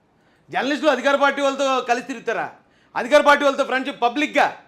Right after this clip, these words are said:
ఇంకా మరి ప్రజలు ఎలా నమ్ముతారండి టీవీ నైన్ని? మీరు గవర్నమెంట్ చేసే తప్పులను బయటపెడతారని ఎవరన్నా ఎలా నమ్ముతారు?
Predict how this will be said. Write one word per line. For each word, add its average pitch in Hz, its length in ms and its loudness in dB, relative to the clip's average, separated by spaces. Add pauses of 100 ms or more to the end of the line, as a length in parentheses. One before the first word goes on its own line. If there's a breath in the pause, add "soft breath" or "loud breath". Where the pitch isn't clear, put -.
(1500)
ఇంకా 240 140 -8
మరి 262 140 0
ప్రజలు 180 340 -6
ఎలా 175 260 -2
నమ్ముతారండి 254 540 -4
టీవీ 240 220 -10
నైన్ని? 254 480 -6 (1080)
మీరు 262 240 -4
గవర్నమెంట్ 226 340 -2
చేసే 277 140 -4
తప్పులను 269 360 -4
బయటపెడతారని 262 600 -2 (200)
ఎవరన్నా 240 380 0
ఎలా 254 140 4
నమ్ముతారు? 294 520 -2